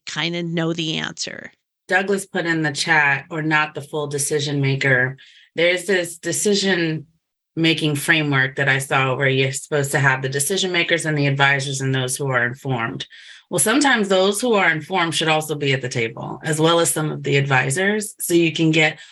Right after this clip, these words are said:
Speaker 2: a well-rounded view of what approach to take, or, you know, or what approach not to take.
Speaker 1: Mm-hmm. And I think that's important,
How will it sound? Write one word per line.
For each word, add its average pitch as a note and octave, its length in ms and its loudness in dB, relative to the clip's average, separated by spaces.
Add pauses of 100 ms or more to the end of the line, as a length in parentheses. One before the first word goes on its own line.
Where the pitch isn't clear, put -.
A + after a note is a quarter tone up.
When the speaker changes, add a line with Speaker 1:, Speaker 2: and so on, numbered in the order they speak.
(160)
Speaker 2:
a D#3+ 80 0
well-rounded E3 840 0
view E3+ 640 0 (640)
of F#3 160 2
what E3+ 200 4
approach D3 400 -2
to C3+ 100 0
take, - 460 -6 (600)
or, D#3 280 2
you F3+ 200 2
know, C#3 460 0 (100)
or E3 140 2
what C#3 180 2
approach D#3 300 2
not F#3 200 2
to D3 80 -8
take. - 440 -10 (580)
Speaker 1:
Mm-hmm. A3 340 2 (800)
And D4+ 100 6
I E4+ 60 4
think E4 200 -4
that's D4+ 160 0
important, - 640 -4